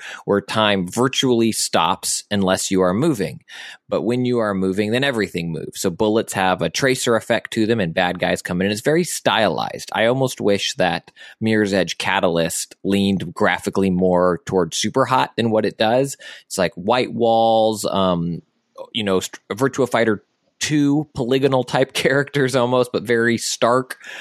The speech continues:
Um, and so enemies come into a room and you kind of, it's a puzzle game as much as it is a shooter with the, the time mechanic. And I cannot believe that it took this long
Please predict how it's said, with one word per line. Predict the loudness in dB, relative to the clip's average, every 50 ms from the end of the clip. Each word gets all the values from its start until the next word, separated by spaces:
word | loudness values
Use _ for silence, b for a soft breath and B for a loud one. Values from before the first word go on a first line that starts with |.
| B B B B _ 0
Um, | 2 2 4 4 4 2 2 -2 -4 -6 -10 -12 -16 -20 _ _
and | -4 -2 -2 -2 -2
so | 0 0 0 2
enemies | 2 2 0 2 2 2 0
come | 0 -4 -4 -4
into | -2 -2 -2 0
a | 0 0
room | 0 0 -2 0 0 0 0 0 -2
and | -2 -2 -2
you | -4 -4
kind | -2 -4 -2 0 0
of, | -2 -2 -4 B B B B
it's | -4 -4
a | -4 -4
puzzle | -2 -2 -2 -2 0 0 -2 0
game | 0 -2 0 0 -2
as | -2 0
much | 0 -2 -2 -2
as | -2
it | 0 0
is | 0 0 0 -2
a | -4
shooter | -4 -2 0 0 2 2 2
with | 0 0 -2 0
the, | 0 0 2 2 0 0
the | -2 -4
time | -2 -2 0 0 2 2
mechanic. | 0 -2 -2 -2 -2 -2 0 -2 -2 -4 -6 -10 B B B B B B B B B B _ _ _ 0
And | 2 2 2 2 0 0 -4 -6 _ -6
I | -4 -4 -4
cannot | -2 -2 0 2 2 2 0 0 -2
believe | 0 2 2 2 2 2
that | 2 2 0
it | 0
took | -2 -2 -2 -2 -2
this | -2 0 0 0 0 -2 -4
long | 0 2 2 2 4 2 2 0 0 0